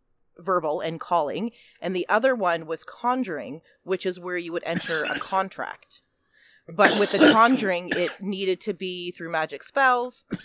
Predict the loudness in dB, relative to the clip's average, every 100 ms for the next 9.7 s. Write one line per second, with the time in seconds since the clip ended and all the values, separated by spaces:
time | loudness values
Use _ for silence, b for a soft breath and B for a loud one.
0 | -18 _ _ _ _ -4 -2 0 0 0
1 | 0 0 2 2 2 -8 -8 -6 -4 -4
2 | -4 -10 B B B B B 2 2 2
3 | -2 -2 -2 -2 -2 -6 -6 0 2 2
4 | -2 -6 -2 -2 -2 -6 -14 _ _ _
5 | _ -12 -10 -8 -8 -2 0 0 -2 -4
6 | -8 -16 _ _ _ _ _ _ -8 2
7 | 4 4 0 0 0 0 -6 -4 -2 -2
8 | -4 -14 b b b 0 2 0 0 0
9 | 2 2 0 -6 -4 -4